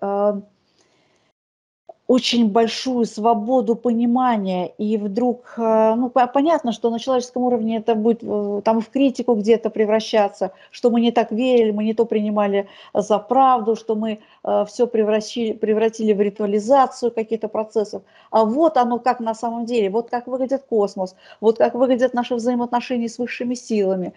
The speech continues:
и вот где эти высшие силы. Мы соединяемся только тогда, когда проявляем этот квант Творца своей добротой и любовью, тогда мы соединяемся, потому что это его частотная характеристика.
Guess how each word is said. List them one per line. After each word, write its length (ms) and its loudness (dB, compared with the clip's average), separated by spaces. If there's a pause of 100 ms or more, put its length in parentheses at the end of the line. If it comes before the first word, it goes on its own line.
(200)
и 100 2
вот 280 4
где 240 0
эти 140 -4
высшие 320 -4
силы. 420 -4
Мы 120 0
соединяемся 600 -2
только 240 0
тогда, 300 2
когда 320 2 (300)
проявляем 880 4 (320)
этот 440 2 (120)
квант 440 0
Творца 640 -2 (220)
своей 360 0
добротой 500 -2
и 40 -4
любовью, 480 -2
тогда 360 2
мы 120 -4
соединяемся, 640 -6
потому 220 -4
что 180 -8 (300)
это 220 2
его 420 4
частотная 560 -6
характеристика. 840 -8